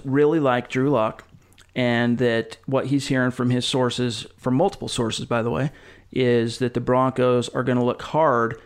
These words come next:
at basically making sure that they can get Drew Lock in the draft. And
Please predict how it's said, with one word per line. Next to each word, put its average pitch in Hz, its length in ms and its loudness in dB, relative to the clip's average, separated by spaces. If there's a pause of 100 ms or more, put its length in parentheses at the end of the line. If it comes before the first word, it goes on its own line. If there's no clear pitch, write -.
(360)
at 117 420 -2 (420)
basically 135 420 0
making 123 380 0
sure 113 340 -2
that - 220 -8
they 117 100 0
can 120 160 -2
get 113 160 -2
Drew - 180 -6
Lock 101 320 -2
in 123 180 -4
the 127 60 -2
draft. 117 380 -2
And 123 220 0